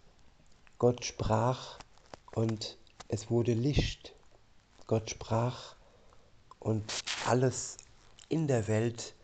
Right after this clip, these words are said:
ist durch sein Wort erschaffen worden. In Vers eins heißt es,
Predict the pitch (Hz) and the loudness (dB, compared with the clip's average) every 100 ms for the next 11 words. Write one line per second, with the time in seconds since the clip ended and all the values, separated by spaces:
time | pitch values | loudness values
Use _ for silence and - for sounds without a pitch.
0 | - - - - - - 123 123 120 - | -20 -20 -20 -20 -20 -6 -2 -2 -4 -10
1 | - - 170 - - 110 110 123 117 110 | -14 -4 -2 -2 -4 0 0 0 4 6
2 | 107 110 - - - - - - _ - | 6 4 0 -12 -16 -20 -20 -20 _ -6
3 | 101 - 110 - - 110 - - - 104 | -4 0 0 0 -6 -8 -10 -20 -18 -4
4 | 104 120 120 113 71 69 - - - - | 2 2 2 -2 -8 -10 -18 -20 -20 -20
5 | - - - - - - - - - - | -20 -20 -20 -20 -20 -20 -20 -20 -20 -20
6 | - - - - - - - - - - | -20 -20 -20 -20 -20 -20 -20 -20 -20 -20
7 | - - 104 - 110 107 - 107 107 123 | -20 -12 -8 -4 -4 -4 -6 -6 -6 -2
8 | 120 123 135 131 - | -2 0 -2 -2 -6